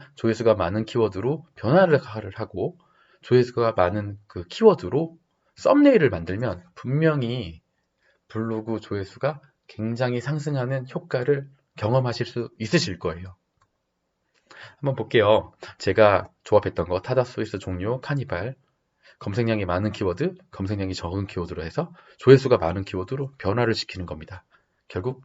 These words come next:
조회수가 많은 키워드로 썸네일을 만들었던 거죠. 이유, 정보성 포스팅. 그게 되게 중요합니다. 일단 아까 계속 설명드렸던 삼계탕 키워드로 썸네일 또 만들어 볼게요.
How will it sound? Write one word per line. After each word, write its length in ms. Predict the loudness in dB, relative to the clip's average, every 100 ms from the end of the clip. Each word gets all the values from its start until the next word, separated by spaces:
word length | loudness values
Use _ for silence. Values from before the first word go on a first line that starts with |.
| -10
조회수가 360 | -4 -4 -2
많은 260 | -2 -2 -4
키워드로 560 | -2 2 2 0 -6 -8
썸네일을 520 | -8 -6 -2 0 0 -2
만들었던 500 | -4 -8 -8 -10 -14
거죠. 260 | -16 -20 _ _ _
이유, 300 | -2 0 0 -6 _ _ _ _ _
정보성 640 | -4 0 2 0 -2 -10 -8
포스팅. 400 | -12 -12 -20 -20 _ _ -12
그게 200 | 0 0
되게 220 | 0 -8
중요합니다. 640 | -6 -4 -4 -4 -12 -16 _ _ _ _ _ _ _ _ _ _ _ _ -20 _ -20 -20 -20 -8
일단 340 | 4 8 6 4
아까 240 | -2 2 2
계속 220 | 2 2
설명드렸던 600 | 4 6 6 6 4 4
삼계탕 560 | 0 4 4 2 -2
키워드로 340 | 2 2 4 4
썸네일 520 | 6 4 6 4 4
또 60 | 0
만들어 340 | 0 2 -2
볼게요. 520 | -4 -4 -4 -2 -6